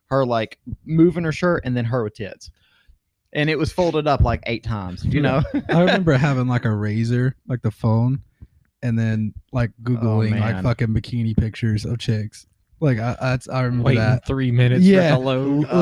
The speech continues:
Speaker 2: legit.
Speaker 1: Oh, man.
Speaker 2: Like, five minutes for it to load one picture. Be like, "This better be damn good."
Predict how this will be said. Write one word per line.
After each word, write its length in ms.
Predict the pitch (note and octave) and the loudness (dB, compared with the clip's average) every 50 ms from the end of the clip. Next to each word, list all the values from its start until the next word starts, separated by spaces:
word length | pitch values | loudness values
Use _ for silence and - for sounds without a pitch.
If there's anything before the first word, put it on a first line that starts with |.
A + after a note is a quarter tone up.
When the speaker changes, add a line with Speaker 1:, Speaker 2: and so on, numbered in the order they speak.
| E3+ D#3+ - | 4 4 4
Speaker 2:
legit. 300 | - F3 E3 D3 B2+ A#2 | 4 4 4 4 2 0
Speaker 1:
Oh, 100 | - D3 | -2 -4
man. 320 | E3+ E3+ D#3+ D#3+ D3+ C#3+ | -4 -4 -4 -4 -4 -2
Speaker 2:
Like, 240 | D#3 D#3+ D#3+ D3+ D#3 D3+ C#3+ D#3+ E3 D3+ | -2 -2 -2 -2 -4 -4 -6 -6 -4 -2
five 340 | G3+ F#3 F3 G3 G3 F#3 E3 | 0 0 2 2 2 2 2
minutes 300 | F#3 F3+ E3+ D3+ C3 - | 2 0 0 -2 -2 -2
for 100 | D#3+ E3+ | -4 -4
it 40 | D3+ | -2
to 80 | D3+ | -2
load 260 | C3+ C#3 C#3+ C#3+ C3+ C#3 | -2 -2 -2 -2 -2 0
one 200 | D3+ D#3+ D#3+ D#3+ | 2 2 2 4
picture. 400 | D3 - - D3 C3 - - B2 D#3 | 2 0 0 0 -6 -10 -12 -12 -10
Be 80 | C3+ C3 | -10 -10
like, 160 | B2+ B2+ A#2+ | -10 -8 -8
"This 120 | D3 D#3 | -10 -10
better 240 | C#3+ C#3+ D#3 D#3 D#3 | -8 -8 -8 -6 -4
be 120 | D3 F3+ D#3+ | -4 0 0
damn 300 | - - G#3+ F#3+ E3+ D#3 | 2 2 4 2 2 4
good." 300 | D3 F3 - F#3 F#3 | 4 4 6 6 4